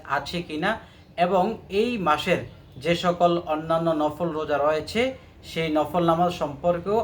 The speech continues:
আজকের এই ভিডিওতে আমি আপনাদেরকে বিস্তারিত বলে দেওয়ার চেষ্টা করব ইনশাআল্লাহ। দর্শক, তার আগে আমি আপনাদেরকে অনুরোধ করব ভিডিওটি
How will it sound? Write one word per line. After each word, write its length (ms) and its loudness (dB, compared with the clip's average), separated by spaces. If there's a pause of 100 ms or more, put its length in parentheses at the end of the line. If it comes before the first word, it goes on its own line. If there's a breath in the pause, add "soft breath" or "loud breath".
(140)
আজকের 340 -8
এই 80 -4
ভিডিওতে 340 -6
আমি 140 -2
আপনাদেরকে 440 -8
বিস্তারিত 560 -6
বলে 300 -4
দেওয়ার 240 -4
চেষ্টা 320 -6
করব 220 -6 (380 loud breath)
ইনশাআল্লাহ। 540 0 (400 loud breath)
দর্শক, 300 2 (120)
তার 200 6
আগে 200 0
আমি 160 -2
আপনাদেরকে 420 -8
অনুরোধ 400 -6
করব 240 -2
ভিডিওটি 380 -6